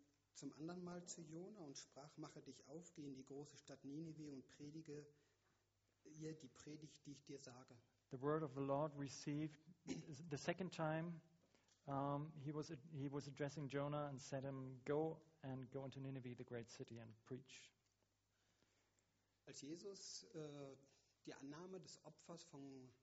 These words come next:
Speaker 1: Gott bekam, begab er, gab er seiner Gemeinde eine neue Perspektive. Er zeigte sich, ähm, seinem, seinen Jüngern, äh, und sie fingen abermals neu an zu predigen nach Pfingsten.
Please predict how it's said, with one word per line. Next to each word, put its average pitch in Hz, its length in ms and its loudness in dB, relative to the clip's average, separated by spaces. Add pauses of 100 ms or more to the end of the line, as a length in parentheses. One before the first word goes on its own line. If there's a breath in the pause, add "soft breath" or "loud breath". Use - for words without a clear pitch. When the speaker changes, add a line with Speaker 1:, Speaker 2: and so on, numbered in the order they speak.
(340)
Speaker 1:
Gott 156 260 0
bekam, 185 540 -8 (640 soft breath)
begab 135 320 -6
er, 143 120 -10 (100)
gab 135 200 -4
er 143 100 -12
seiner 139 300 -6
Gemeinde 139 400 -8
eine 131 120 -8
neue 131 260 -8
Perspektive. 135 840 -12 (320)
Er 131 100 -10
zeigte - 400 -10
sich, 143 400 -10 (640 soft breath)
ähm, 127 500 -6
seinem, 127 340 -6 (440)
seinen 131 320 -4
Jüngern, 196 400 -4 (580 soft breath)
äh, 170 60 -16 (540)
und 131 120 -6
sie 143 120 -8
fingen 135 380 -6 (120)
abermals 135 580 -4
neu 131 240 -6
an 127 140 -4
zu - 140 -8
predigen 131 480 -8
nach 117 160 -10
Pfingsten. 123 460 -10